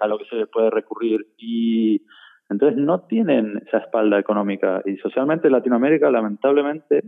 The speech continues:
eh, el, el porcentaje de, de, de pobreza es muy alto.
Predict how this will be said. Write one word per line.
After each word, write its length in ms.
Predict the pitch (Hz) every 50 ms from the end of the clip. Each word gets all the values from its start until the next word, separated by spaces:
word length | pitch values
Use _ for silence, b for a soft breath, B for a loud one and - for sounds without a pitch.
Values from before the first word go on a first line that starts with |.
| - _ _ _ -
eh, 760 | 117 110 107 104 104 98 104 101 101 101 98 101 101 101 98 -
el, 500 | - 113 110 107 104 104 101 98 101 101 - -
el 80 | 117
porcentaje 420 | - 120 101 113 117 127 135 - 139
de, 300 | 127 120 117 113 113 110
de, 240 | - 117 117 113
de 100 | 107 120
pobreza 460 | - - 117 117 127 131 131 135 123 123
es 120 | 123 -
muy 140 | 123 127 123
alto. 320 | 107 104 - - 110 -